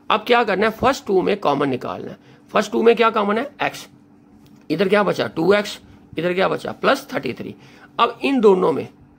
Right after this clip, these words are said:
अब bracket में अगर टू एक्स प्लस थर्टी थ्री है, इधर भी टू एक्स प्लस थर्टी थ्री ही आना चाहिए। इसलिए सबसे बड़ा जो common निकलेगा वो निकलेगा माइनस सिक्सटीन। टू भी निकल सकता है, फ़ोर भी निकल सकता है, एट भी निकल सकता है, लेकिन माइनस सिक्सटीन, थर्टी टू नहीं निकलेगा क्योंकि ये थर्टी टू के table में नहीं आता है।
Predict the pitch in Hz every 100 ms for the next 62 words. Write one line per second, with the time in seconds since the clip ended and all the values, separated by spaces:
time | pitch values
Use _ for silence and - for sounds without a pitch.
0 | _ _ - 165 185 190 233 240 240 233
1 | 214 233 226 - 240 - 190 220 202 240
2 | - 170 190 202 180 170 - 175 - -
3 | 151 - 202 254 233 - 147 120 - 107
4 | - - - - - - - - - 151
5 | 190 226 - - - 190 175 180 175 160
6 | 156 165 156 156 156 151 127 135 113 127
7 | 135 240 - - - - - - - 190
8 | 208 226 233 220 196 190 - 156 - -
9 | 208 220 214 196 160 - 180 - 165 190
10 | 190 156 147 135 143 165 151 131 151 160
11 | 120 - - - - - 165 185 202 214
12 | 185 175 143 147 123 - 151 175 190 156
13 | 143 147 151 139 156 185 127 123 110 -